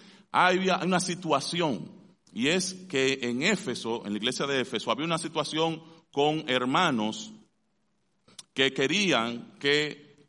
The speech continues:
los gentiles que habían venido a los caminos de Cristo, pues,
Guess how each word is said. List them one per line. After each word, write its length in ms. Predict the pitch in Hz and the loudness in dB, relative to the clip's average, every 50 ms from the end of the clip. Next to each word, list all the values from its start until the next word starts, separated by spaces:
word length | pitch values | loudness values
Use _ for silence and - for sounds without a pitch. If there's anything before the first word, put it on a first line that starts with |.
| _ _ _ | _ _ _
los 600 | - - 117 127 139 147 147 147 147 147 - - - - | -8 -6 -4 0 2 2 2 2 0 -2 -8 -12 -16 -6
gentiles 800 | - 135 139 139 135 135 - - 208 226 180 131 117 117 - - | 0 0 2 2 0 -2 0 0 2 2 2 2 0 0 -2 -4
que 100 | - 120 | -4 -2
habían 220 | 107 123 139 156 | 0 0 0 0
venido 240 | 151 147 160 151 151 | 0 -2 0 0 0
a 20 | 143 | 0
los 140 | 147 143 | 0 -2
caminos 320 | - 135 127 135 147 151 151 | -2 -2 -2 0 -2 0 -2
de 100 | 147 139 | -2 -2
Cristo, 540 | - 160 160 151 156 - - 101 98 98 - - - - _ _ _ _ _ _ _ | -2 -2 -2 -2 -4 -6 -6 -6 -6 -6 -8 -14 -20 -20 _ _ _ _ _ _ _
pues, 340 | 147 156 160 156 - - | 0 2 2 2 0 -4